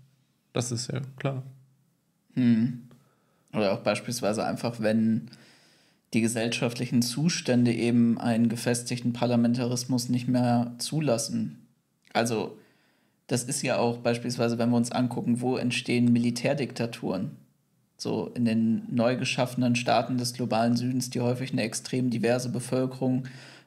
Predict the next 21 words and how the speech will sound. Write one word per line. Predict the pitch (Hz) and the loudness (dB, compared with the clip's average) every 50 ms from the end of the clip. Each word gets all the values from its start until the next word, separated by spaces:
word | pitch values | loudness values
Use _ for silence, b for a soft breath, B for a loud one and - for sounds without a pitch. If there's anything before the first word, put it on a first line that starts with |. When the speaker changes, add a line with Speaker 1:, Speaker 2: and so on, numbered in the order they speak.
| B | B
Speaker 2:
mit | - 123 117 117 - - - - - | 0 2 2 2 -2 -8 -10 -12 -6
massiv, | - 131 117 120 120 - 123 123 120 120 120 - - - - | 2 4 4 4 4 0 0 0 0 0 -2 -8 -12 -14 -8
äh, | - - 123 117 113 117 117 117 117 123 127 B B B B B B B B B B B B B B _ - | -4 -2 0 0 0 0 0 0 0 -2 -4 B B B B B B B B B B B B B B _ -2
äh, | - 117 113 110 - | 0 0 0 0 0
im | 127 120 | -2 -2
Konflikt | 120 - 127 127 - - 135 127 - | 0 -2 -4 -4 -2 -4 -6 -4 -4
stehenden | - - - 127 123 123 123 123 120 120 113 | -6 -4 0 0 2 2 4 4 4 4 4
Interessen | 120 123 123 120 147 - - 127 143 - - 127 123 120 120 117 131 - - - - - _ _ _ _ _ _ _ _ _ _ _ _ _ | 2 -2 -2 0 0 2 2 2 2 2 -2 0 2 4 4 2 2 -4 -10 -18 -20 -20 _ _ _ _ _ _ _ _ _ _ _ _ _
haben | _ - 123 120 120 123 135 135 127 | _ 4 6 6 6 6 2 0 0
und | - 123 120 | 0 0 -2
keiner | - - - 127 131 135 131 127 127 123 120 | 0 2 2 2 4 4 4 4 4 2 2
gefestigten, | 120 120 117 120 - 131 131 - - - 123 120 123 - - 120 120 123 123 120 113 104 - - - | 0 -2 -2 0 0 0 0 -2 -4 -4 -4 -4 -4 -4 0 2 4 4 4 4 2 2 0 -2 0
national | 123 123 120 - - 123 120 117 113 113 123 127 127 | 0 0 0 0 -4 -2 0 2 4 4 4 4 2
loyalen, | 123 123 120 117 113 113 117 120 123 123 127 120 | 0 0 2 2 4 4 4 4 4 4 2 0
auf, | - 110 117 120 - - - - | 0 -2 -2 -4 -8 -12 -8 -4
ähm, | - 117 117 117 117 113 113 120 - B B B B B B B B | -2 0 0 2 2 0 0 -2 -4 B B B B B B B B
den | - 117 | -2 -2
Staat | 117 117 - - 107 113 120 120 | -2 0 2 4 4 4 4 2
zugeschnittenem | - - - 123 127 123 117 - - 123 120 120 123 120 117 113 113 113 113 110 | -4 -6 -6 -4 -2 -2 -2 0 0 0 0 0 2 2 2 4 4 2 2 2
Bürgertum, | 127 143 156 147 123 113 117 - - 120 123 139 151 170 165 B B B B B B B B B B B _ | 0 0 2 2 0 0 -2 -4 -2 0 0 0 0 -2 -4 B B B B B B B B B B B _
dann | - 117 117 117 113 117 117 107 104 | 4 4 6 6 4 2 2 0 -2